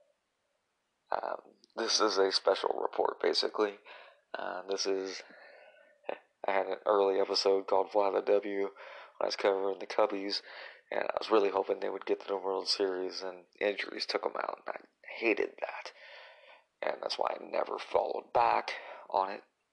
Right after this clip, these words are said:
So consider this a Fly the W, hashtag bear down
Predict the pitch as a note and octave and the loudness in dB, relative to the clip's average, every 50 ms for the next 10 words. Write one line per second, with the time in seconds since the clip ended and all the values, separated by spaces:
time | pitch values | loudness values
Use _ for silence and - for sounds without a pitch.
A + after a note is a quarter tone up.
0 | _ _ _ _ _ _ _ _ _ _ _ _ - _ _ _ _ _ - - | _ _ _ _ _ _ _ _ _ _ _ _ -20 _ _ _ _ _ -10 -4
1 | - G2+ G2 F#2+ - G2 - G#2+ A2 G2+ G2+ G2+ G2+ G2+ G#2 G#2 G#2 - G#2 G2+ | -2 -2 -2 0 -4 -6 -2 -2 0 2 2 2 2 2 0 0 0 2 0 2
2 | G2+ G2 G2 G2 G2 G2 - - - - _ _ _ _ _ _ _ _ _ _ | 2 0 -2 -4 -6 -8 -10 -16 -20 -20 _ _ _ _ _ _ _ _ _ _
3 | _ _ _ _ _ _ - - A#2 A2 A2 G#2+ G#2 G#2 G2+ G2 G2+ G2+ G2+ F#2+ | _ _ _ _ _ _ 2 2 4 4 4 4 2 2 4 6 6 6 6 4
4 | G2 F#2+ F#2+ F#2+ F#2+ F#2+ F#2 - G2 F#2+ F#2+ - - - G1+ - - - - - | 0 -4 -4 -4 -4 -4 -2 0 0 0 0 0 0 0 0 0 -4 -6 -2 -2
5 | - - - - - - - - - - | 0 0 2 0 2 2 0 -2 -2 -4